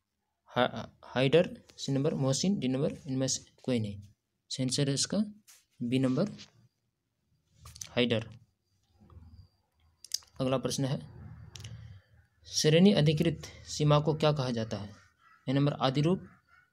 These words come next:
अ, बी नंबर रूढ़ीकृति,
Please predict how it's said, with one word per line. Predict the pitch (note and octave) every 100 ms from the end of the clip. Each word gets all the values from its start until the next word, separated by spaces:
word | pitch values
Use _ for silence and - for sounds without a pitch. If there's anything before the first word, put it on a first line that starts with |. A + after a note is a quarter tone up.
| _ _ - _ _ _ _ C#3
अ, | B2
बी | A#2+ C#3
नंबर | D3 F3+ G#3+ - -
रूढ़ीकृति, | C3 C#3 D#3+ D#3 D#3 G3 A#3+ -